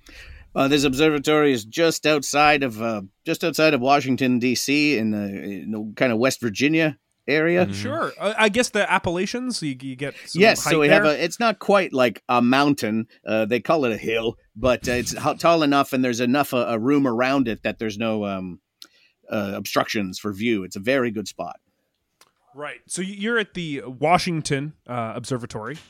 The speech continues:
Speaker 3: Or I
Speaker 1: Well,
Speaker 3: guess, I
Speaker 1: yes,
Speaker 3: guess
Speaker 1: it,
Speaker 3: West Virginia then. You can just say
Speaker 1: it,
Speaker 3: West Virginia.
Speaker 1: technically, but I mean, uh, D, D, Washington, D C is very close to West Virginia, so we could, we just call it the
Speaker 3: Your
Speaker 1: Washington
Speaker 3: team is the Wizards.
Speaker 1: Observatory. Well,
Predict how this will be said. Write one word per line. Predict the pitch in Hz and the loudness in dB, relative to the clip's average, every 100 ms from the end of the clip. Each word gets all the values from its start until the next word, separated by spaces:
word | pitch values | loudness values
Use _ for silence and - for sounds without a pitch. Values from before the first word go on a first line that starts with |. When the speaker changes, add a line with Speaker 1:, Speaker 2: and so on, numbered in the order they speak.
| _ _ - - | _ _ -20 4
Speaker 3:
Or | 247 | 4
I | 196 | 6
Speaker 1:
Well, | 202 | 4
Speaker 3:
guess, | 202 | 4
I | |
Speaker 1:
yes, | 254 233 | 2 2
Speaker 3:
guess | 339 | 2
Speaker 1:
it, | 160 | 0
Speaker 3:
West | 165 160 | 0 0
Virginia | 147 139 143 117 | -4 -2 -2 -2
then. | 104 104 | -6 -6
You | 123 | -4
can | 156 180 | 0 0
just | 175 | 2
say | 160 | 2
Speaker 1:
it, | |
Speaker 3:
West | 143 143 | 2 2
Virginia. | 240 240 | 2 2
Speaker 1:
technically, | 240 220 240 | 0 0 0
but | 214 214 | 2 2
I | 190 | 2
mean, | 190 185 185 185 | 2 0 0 -2
uh, | 135 131 131 143 165 | -4 -6 -8 -8 -8
D, | 160 208 185 - - | -4 -2 -2 -8 -6
D, | 226 | -4
Washington, | 202 196 208 180 175 | 0 2 2 0 0
D | 160 147 | 2 0
C | - 165 147 | 2 2 2
is | 107 | 0
very | - 127 123 123 123 117 | -8 -12 -4 0 2 0
close | - 120 120 - | -2 -2 -2 -2
to | 113 | -2
West | 113 | -2
Virginia, | 104 101 113 117 113 | -4 -4 -2 0 -2
so | 117 110 | 0 0
we | 117 135 | 0 -2
could, | 139 123 | -4 -2
we | 160 | -2
just | 156 165 - | 0 -2 2
call | 131 120 | 2 2
it | 110 | 0
the | 117 | -2
Speaker 3:
Your | 104 | -2
Speaker 1:
Washington | - 330 330 | 0 0 2
Speaker 3:
team | 240 | 2
is | 196 | 4
the | 190 | 6
Wizards. | 185 170 104 101 104 | 6 4 2 -6 -6
Speaker 1:
Observatory. | 98 101 _ _ _ _ _ _ _ | -8 -12 _ _ _ _ _ _ _
Well, | 123 139 135 135 131 | 2 4 4 4 2